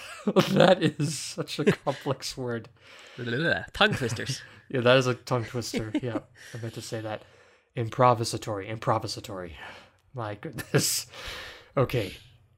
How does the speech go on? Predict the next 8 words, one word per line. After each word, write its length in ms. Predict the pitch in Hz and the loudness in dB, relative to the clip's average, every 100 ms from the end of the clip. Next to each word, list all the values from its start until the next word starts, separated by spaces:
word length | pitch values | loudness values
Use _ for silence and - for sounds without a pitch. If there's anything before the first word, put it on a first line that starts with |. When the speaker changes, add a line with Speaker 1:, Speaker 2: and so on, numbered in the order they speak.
| - | 0
Speaker 1:
And 160 | 127 | 2
his 220 | 120 120 160 | 6 6 8
own 260 | 185 196 | 8 6
improvisatory 1300 | 190 156 135 143 143 131 135 - 131 127 123 120 104 | 4 2 6 8 10 8 0 2 6 8 10 8 2
New 280 | 117 113 139 | 0 6 8
York 220 | 147 135 | 10 8
City 320 | - - 120 110 | 2 2 2 2
sessions. 640 | - 113 - 104 95 - | 0 0 -2 -6 -10 -12